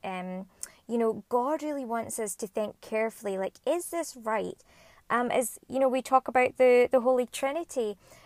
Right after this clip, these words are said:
um, when you have, like, any situation where two people become one in terms of, you know, a marital situation and they have children from that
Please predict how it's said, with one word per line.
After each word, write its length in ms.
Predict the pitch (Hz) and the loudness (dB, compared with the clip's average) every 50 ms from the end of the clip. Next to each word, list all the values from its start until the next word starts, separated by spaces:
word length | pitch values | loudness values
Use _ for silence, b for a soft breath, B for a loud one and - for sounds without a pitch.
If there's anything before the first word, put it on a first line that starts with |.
| B B - | B B -4
um, 200 | 233 233 226 - | -4 -4 -2 -2
when 200 | 240 254 247 240 | -2 -2 -2 0
you 160 | 240 247 254 | 0 -2 -2
have, 520 | 240 254 277 269 233 214 214 214 220 - - _ _ - | -2 -4 -4 -2 -2 0 -2 -2 -4 -8 -14 _ _ -8
like, 140 | - 220 - - | -8 -6 -4 -2
any 180 | - 240 240 226 | -2 -2 -2 -2
situation 840 | - - 262 - - - - 254 240 233 220 - - 196 190 202 208 b b b b b - | 0 0 0 0 -2 -2 0 0 0 0 0 -2 -6 -6 -6 -8 -10 b b b b b -2
where 160 | 247 233 233 | 0 0 0
two 320 | - - - - 277 269 | -2 -4 -6 -6 -4 -4
people 480 | 262 - 294 269 - - 233 208 208 202 | -4 -4 -6 -6 -2 -2 0 0 0 0
become 560 | 208 214 208 - - 240 226 226 220 214 208 | -2 -6 -6 -4 -4 -4 -4 -4 -4 -6 -4
one 420 | 208 233 240 220 190 185 185 196 196 | -2 0 0 0 0 -2 -4 -6 -8
in 200 | - 208 208 190 | -8 -8 -8 -6
terms 440 | - 226 208 208 208 208 202 202 294 | -4 -4 -4 -4 -4 -6 -6 -4 -2
of, 460 | 359 - - - 196 196 202 - - B B B B B B | -2 -2 -2 -2 -4 -6 -10 -14 -20 B B B B B B
you 80 | 208 208 | -2 0
know, 160 | 208 202 202 | 2 2 2
a 140 | - - 185 | 2 0 -2
marital 640 | 185 185 185 202 220 233 233 226 - 240 185 185 | -4 -4 -2 0 0 0 0 0 0 0 0 0
situation 560 | 185 - - - - - - - 196 - 202 202 | 0 -2 -2 -4 -4 -6 -6 -6 -6 -6 -6 -4
and 120 | 208 220 | -4 -2
they 120 | 220 214 | -2 -4
have 640 | 208 202 214 202 208 214 214 196 185 - 190 208 - - | -4 -4 -2 -2 0 0 0 0 -2 -4 -6 -8 -12 -12
children 640 | - - 240 233 233 226 220 196 175 160 160 160 - | -6 -2 0 2 2 0 0 -2 -4 -6 -6 -8 -10
from 380 | - - 220 220 240 269 247 | -6 0 0 0 0 0 -2
that 280 | 190 - - - - | 0 0 2 2 0